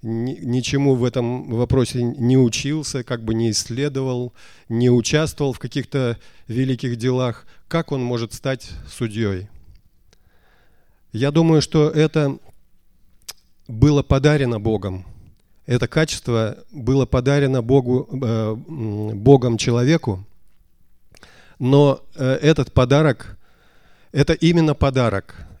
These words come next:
это не по заслугам, и это незаслуженный подарок. Ибо мы знаем, что есть один судья, и этот судья истинный, это тот,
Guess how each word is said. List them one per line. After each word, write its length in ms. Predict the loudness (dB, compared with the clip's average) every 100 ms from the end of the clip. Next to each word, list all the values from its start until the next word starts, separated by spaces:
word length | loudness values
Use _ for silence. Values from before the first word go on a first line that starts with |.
| -4
это 260 | 0 2
не 160 | 2 2
по 140 | 2
заслугам, 720 | 2 0 -2 -4 -4 -6 -10 -18 -20 -20 _ _ _ _ -8
и 200 | -6 -4
это 260 | -4 -2 -2
незаслуженный 720 | 0 0 -2 -2 -4 -4 -6
подарок. 540 | -6 -4 -4 -6 -10 -20 -20 _ _ _ _ _ _ _ -20 _ -6
Ибо 240 | -2 2
мы 120 | 2
знаем, 360 | 4 2 0 0
что 520 | -4 0 2 2 2
есть 380 | 0 -2 -2 -4
один 520 | -4 -2 0 0 0 -4 -14
судья, 680 | -4 -2 0 0 0 -2 -8 -14 -20 -10
и 80 | -2
этот 260 | -2 -2 -8
судья 540 | -8 -4 -2 -2 -4 -2
истинный, 640 | -4 -2 -8 -4 -6 -8 -16 -20 -20 _ _ -20 -6
это 240 | -4 -4
тот, 500 | 0 0 0 -4 -16